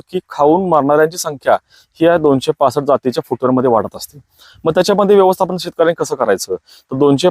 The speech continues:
पासष्ट, साडेचार फूट आपलं जर सरी असेल, त्याच्यामध्ये आपल्याला रोप लागण करत असताना कमीत कमी दोन फुटाचं अंतर हे ठेवायचं आहे. त्याच्या माध्यमात तुम्हाला मी दाखवतो की, आता बघा, ही माझी दोन फुटाची लागण आहे. तर, अ, हा ऊस आता तीन महिन्यात झालेला आहे. जी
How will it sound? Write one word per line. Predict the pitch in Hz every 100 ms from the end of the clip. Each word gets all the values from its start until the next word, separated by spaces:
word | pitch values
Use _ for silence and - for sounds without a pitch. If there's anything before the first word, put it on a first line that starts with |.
| -
पासष्ट, | 151 127 165 127
साडेचार | - 135 147 170
फूट | - 165 151
आपलं | 147 147 147
जर | 151
सरी | - 139
असेल, | 139 - 117 98 _ _ -
त्याच्यामध्ये | 127 160 160 151
आपल्याला | - 151 165 208 - _ _ -
रोप | 120 170 180
लागण | 160 147
करत | 139 135 123
असताना | 113 - 113 127 -
कमीत | 156 185 -
कमी | 147 131
दोन | 135 135 160
फुटाचं | - 127 139 151
अंतर | 131 120
हे | 135
ठेवायचं | - 107 104 101
आहे. | 92 90 _ _ _
त्याच्या | - 139
माध्यमात | 175 165 165 165
तुम्हाला | - 160 160
मी | 160
दाखवतो | 160 - 131 131
की, | 147
आता | 143
बघा, | 156
ही | 143
माझी | 151 151
दोन | 151 156 143
फुटाची | 139 135 131
लागण | 123 120
आहे. | 110 110 - _ _ _ _ -
तर, | 139 147 147
अ, | 151
हा | -
ऊस | 156 156
आता | 170
तीन | 170 175 160
महिन्यात | 160 160
झालेला | 156 151
आहे. | 127
जी | 135